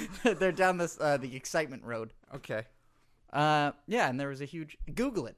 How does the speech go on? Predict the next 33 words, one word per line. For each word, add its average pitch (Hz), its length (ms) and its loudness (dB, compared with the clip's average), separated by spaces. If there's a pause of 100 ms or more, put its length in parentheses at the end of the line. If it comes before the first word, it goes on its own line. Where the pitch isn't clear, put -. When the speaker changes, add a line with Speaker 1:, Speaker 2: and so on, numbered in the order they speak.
(120)
Speaker 1:
Wikipedia 196 600 -2
Sahara. 143 520 -8 (640)
Speaker 2:
Uh, 156 320 2
I 175 200 -2
can't 214 460 0
because 160 280 -2
I 156 40 -2
see 180 360 2
you 170 240 0
have 160 120 6
a 147 60 2
bruise 165 380 4
on 139 140 4
your 120 140 0
arm, 107 300 0
and 139 180 -2
this 165 220 0
makes 175 300 0
me 170 120 -2
think 170 260 -2
of 143 120 -4
last 156 300 4
week 196 300 2
when 165 120 0
you 160 80 -2
talked 165 280 -2
about 151 240 2
how 165 100 4
much 147 280 -2
you 170 80 0
like 139 260 0
bruised 139 260 -4
ladies. 135 560 -4